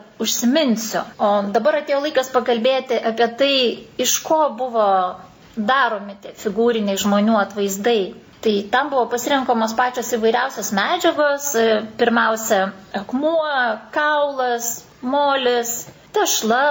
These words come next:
vaškas, šiaudai, gintaras, tekstilė, o gal dar ir kas nors kita,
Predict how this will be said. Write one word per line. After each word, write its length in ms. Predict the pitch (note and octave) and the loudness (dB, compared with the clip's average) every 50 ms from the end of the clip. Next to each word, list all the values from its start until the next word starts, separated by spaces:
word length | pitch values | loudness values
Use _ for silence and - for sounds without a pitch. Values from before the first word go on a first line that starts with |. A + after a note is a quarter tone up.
| C4+ A#3 | 2 0
vaškas, 800 | G3+ G#3+ A3 A#3+ C#4 D4+ D4 - - - C4 B3 A#3+ A#3 A#3+ | 0 0 0 0 0 0 -2 -4 -4 0 0 0 0 0 -2
šiaudai, 720 | - - - A3+ A3+ A#3+ G#3 G#3+ C4+ C#4+ D4 C#4+ C4+ A#3 G3 | -2 0 0 0 0 0 0 0 0 0 0 0 -2 -2 -2
gintaras, 640 | G3+ C#4 D4+ D4+ C#4 - B3+ A#3+ A3+ A3 G#3+ - - | 0 0 0 -2 -2 0 0 0 0 0 -2 -2 -2
tekstilė, 640 | - A3+ A3+ A3+ - - - D#4 D#4+ D4+ C#4 C4 B3 B3 A#3+ A#3+ - - | -2 0 0 -2 -4 -2 0 0 0 2 2 0 0 0 -2 -4 -8 -10
o 160 | - - A3 G#3+ | -8 -6 -4 -2
gal 200 | A#3 G#3+ G#3+ G#3+ | 0 -2 -2 -2
dar 220 | A3+ A3+ A3 A3+ | -6 -6 -6 -6
ir 80 | A3 A3+ | -4 -2
kas 180 | A#3 A3+ A3+ | -2 0 2
nors 240 | A#3 A3+ A3 A3 A3+ | 2 2 2 0 -2
kita, 300 | - - D#4 D#4 D4+ C#4+ | -2 -2 0 0 0 0